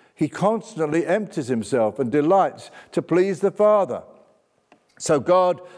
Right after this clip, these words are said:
loves his Son. I bet he loves his Son. The Father so loves the Son. Can you imagine it? If you had a son like that, well, I love my son, but he's not quite like that, I have to say. God has exalted him to the highest place. Now, the Spirit, of course, is included in that.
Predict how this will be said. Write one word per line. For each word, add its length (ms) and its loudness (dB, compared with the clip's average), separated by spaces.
loves 440 2
his 160 -6
Son. 240 0
I 120 0
bet 280 -4
he 80 -4
loves 300 -4
his 180 -6
Son. 380 -8
The 100 -4
Father 480 -2
so 480 -2
loves 440 -2
the 100 -4
Son. 400 -4
Can 180 -4
you 100 0
imagine 400 -4
it? 200 -6
If 60 -6
you 80 2
had 100 0
a 40 -2
son 260 -2
like 180 0
that, 260 -4
well, 220 -2
I 80 -2
love 220 -6
my 180 -6
son, 360 -12
but 200 -14
he's 140 -6
not 160 -4
quite 240 -4
like 180 -10
that, 140 -2
I 80 -2
have 140 -6
to 80 -14
say. 320 -6
God 240 4
has 120 2
exalted 580 0
him 180 0
to 120 -2
the 100 0
highest 360 0
place. 220 -4
Now, 160 0
the 120 -2
Spirit, 320 2
of 80 -4
course, 240 -2
is 120 -6
included 360 -2
in 60 -2
that. 200 -2